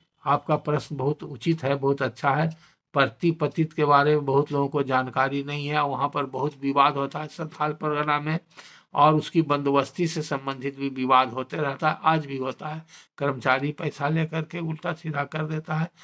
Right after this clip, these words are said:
बंदोबस्ती जिसको नहीं होना चाहिए उसको कर देता है, और जिसको होना चाहिए उसको नहीं करता है।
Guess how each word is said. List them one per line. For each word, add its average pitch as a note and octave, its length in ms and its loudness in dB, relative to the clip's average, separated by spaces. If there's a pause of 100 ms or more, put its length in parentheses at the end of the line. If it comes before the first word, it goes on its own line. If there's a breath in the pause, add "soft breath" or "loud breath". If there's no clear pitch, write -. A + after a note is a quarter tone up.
(240 loud breath)
बंदोबस्ती C#3 640 0
जिसको D3+ 340 -4
नहीं D#3 160 2
होना D3 260 0
चाहिए D3+ 180 -4
उसको D#3 220 -4
कर D#3+ 180 -2
देता C#3 360 -6
है, D#3 140 -8 (320 soft breath)
और D3 60 -6
जिसको C3 260 -6
होना D3+ 260 2
चाहिए D3 220 -4
उसको D#3 180 -8
नहीं D3 280 0
करता C3+ 340 -4
है। C3+ 100 -10